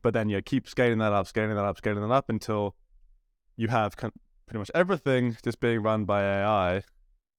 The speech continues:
And then, so what's the next logical step after that? So if you don't need a C R M, you just have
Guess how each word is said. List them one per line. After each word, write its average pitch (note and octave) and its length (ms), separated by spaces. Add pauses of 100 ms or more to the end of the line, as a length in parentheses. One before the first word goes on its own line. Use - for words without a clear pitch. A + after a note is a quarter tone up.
(200)
And A#2+ 140
then, A#2+ 160
so B2 120
what's B2+ 200
the A#2+ 100
next A2+ 240
logical G#2 400
step G2+ 420 (380)
after G2+ 300
that? B2 280
So G#2+ 140
if G2 140
you A#2 60
don't C#3+ 220
need C3 220
a A2 60
C - 200
R G2+ 220
M, F2+ 240
you F#2+ 80
just F#2 200
have F#2+ 300